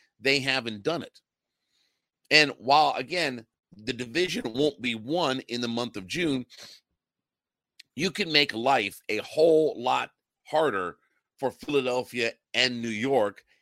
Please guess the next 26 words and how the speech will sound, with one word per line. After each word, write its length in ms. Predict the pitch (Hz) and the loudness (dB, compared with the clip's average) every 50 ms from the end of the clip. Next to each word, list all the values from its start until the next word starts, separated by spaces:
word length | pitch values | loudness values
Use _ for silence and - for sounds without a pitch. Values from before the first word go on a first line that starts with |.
| _ - | _ -10
if 200 | - 120 95 101 | -10 -8 -6 -4
you 120 | 131 147 | -6 -4
can 200 | - 135 127 120 | -4 -6 -8 -8
just 340 | 95 113 135 139 131 - - | -6 -4 -4 -2 -4 -4 -4
take 240 | - 131 123 - - | -4 -6 -6 -4 -4
care 180 | - 110 98 | -4 -2 -2
of 120 | 101 92 98 | -2 -4 -4
your 100 | 120 127 | -6 -6
business, 600 | 110 110 160 170 147 120 98 - - - - - _ _ _ _ _ _ _ _ _ _ _ _ _ - | -2 -2 -2 -2 -2 -4 -10 -14 -14 -16 -16 -16 _ _ _ _ _ _ _ _ _ _ _ _ _ -10
because 280 | - 127 113 151 151 117 | -6 -2 2 2 2 2
you're 80 | 143 135 | 0 -2
gonna 300 | 117 151 170 175 180 160 | 0 0 0 0 -2 -4
have 380 | 151 151 143 143 139 131 123 - _ _ _ _ | -4 -4 -4 -2 -4 -4 -6 -12 _ _ _ _
a 80 | - 95 | -12 -12
bunch 360 | 92 78 110 127 147 147 - | -8 -4 -2 -2 0 0 -2
of 120 | 185 170 147 | -4 -4 -2
games 480 | 147 151 131 123 123 123 123 117 - - _ _ _ _ _ - | -2 -2 -2 -2 -2 -4 -6 -8 -10 -14 _ _ _ _ _ -4
that 140 | 113 107 | -2 -2
are 80 | 104 101 | 0 -2
against 520 | 98 92 82 90 123 127 147 147 - - - | -4 -4 -2 -2 -2 -2 0 -2 -4 -4 -6
teams 360 | - 135 131 131 131 127 104 | -8 -8 -6 -4 -6 -4 -4
that 120 | 117 110 | -2 -2
are 100 | 107 107 | -2 -2
below 360 | 98 98 107 104 101 101 104 110 | -2 -2 0 0 2 0 0 0
five 360 | - - 107 98 104 104 104 | -2 -2 0 2 0 0 -2
hundred. 400 | 104 156 175 185 156 104 82 | -4 -4 -4 -4 -4 -8 -10